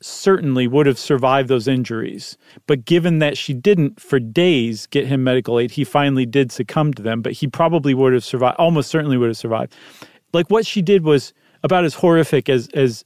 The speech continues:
what a, what a person could do, and just so irresponsible with human life. And she rightfully got a fifty-year prison sentence, um, for that crime. And yet, despite how horrific that was, what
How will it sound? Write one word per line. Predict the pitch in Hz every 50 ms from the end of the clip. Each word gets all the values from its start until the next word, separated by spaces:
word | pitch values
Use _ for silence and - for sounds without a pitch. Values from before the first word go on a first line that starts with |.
| _ -
what | 147 127 147 147 143
a, | 147 147 - 196 147
what | 135 139 139
a | 127
person | - - 156 135 - 139 123
could | 131 120
do, | 139 135 123 - - - - - - -
and | 147 139
just | 170 160 -
so | - - 190 165 - -
irresponsible | 190 180 180 156 127 - - - 156 160 160 147 - 123 127 127 120
with | 123 123 -
human | - - 180 160 143 127
life. | 127 147 160 156 - - 123 - - - _ _ - - - - - -
And | 160 156 170 156 -
she | - - 190 170
rightfully | 143 123 135 147 190 185 - - 156 143 143 143
got | 131 151 165 165 - - - 165
a | 156
fifty-year | - - - 220 196 - - 196 175 156 151 156 147
prison | 123 - - 156 143 131 127 117
sentence, | 104 - - - - 139 147 - - - - - _ _ _ _ - - - - - -
um, | 143 139 139 135 131 131 131
for | - - - 160 156 151 143
that | 127 127 123 - -
crime. | - - 147 147 147 131 - 58 127 135 139 135 _ _ _ - - - - - - - - - _ -
And | 170 170 175 180
yet, | 196 196 190 - -
despite | - 139 - - - - 226 240 208
how | 196 220 208
horrific | 165 - - 190 180 180 180 175 - - 151 - -
that | - 117 110 104
was, | - 117 117 - 156 147 - - _ _ _ _ _ _ _ _
what | - 180 160 143 170 196 202